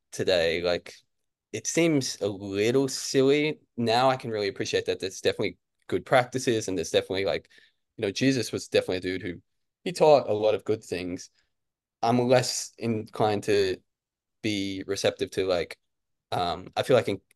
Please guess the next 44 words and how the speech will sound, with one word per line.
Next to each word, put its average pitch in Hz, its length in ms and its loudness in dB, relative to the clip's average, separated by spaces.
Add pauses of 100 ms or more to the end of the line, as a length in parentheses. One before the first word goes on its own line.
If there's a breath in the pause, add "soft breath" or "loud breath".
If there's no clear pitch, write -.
(140)
Catholicism 98 640 0
and 85 80 -8
Christianity, 92 440 -4
there's 90 220 -4
a 92 60 -4
lot 90 160 0
of, 87 80 -6
like, - 160 -8
fear-based 85 800 -6 (240)
stuff. - 360 -4
And 87 80 -6
in 87 60 -6
the 80 40 -6
Bible, 73 340 -2
it's - 120 -12
like, - 220 -8 (440)
it's 98 160 -6
a 90 40 0
lot 87 120 0
of, - 100 -6
like, 85 220 -2
this - 200 -8
is, - 300 -14 (380)
like, - 200 -8
you 110 140 -4
have 113 120 0
to 104 100 -6
do 104 120 -4
this 90 240 -2 (320)
or 107 240 8
else 90 380 2
here's 95 300 -6
the - 80 -4
counterfactual 90 600 -2
or 80 160 2
the 85 80 0
ultimatum 87 560 0
where, 85 180 -6
like, 85 300 -6
it's 82 160 -12
gonna 85 180 -6
really 85 220 -6
suck - 240 -4
dick. - 400 -10